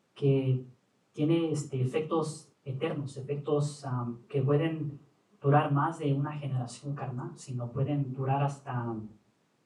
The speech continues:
hasta la eternidad, de generación en generación. Entonces, no es coincidencia de que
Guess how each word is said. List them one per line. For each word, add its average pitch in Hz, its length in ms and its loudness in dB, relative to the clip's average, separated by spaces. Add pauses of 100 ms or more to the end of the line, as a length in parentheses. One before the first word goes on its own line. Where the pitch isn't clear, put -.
(280)
hasta 131 200 0
la 127 60 0
eternidad, 127 480 -4 (1200)
de 127 100 -2
generación 143 680 4
en - 100 0
generación. 143 640 2
Entonces, 143 340 0
no 151 80 6
es 160 100 2
coincidencia 151 640 2
de 139 140 8
que 131 280 4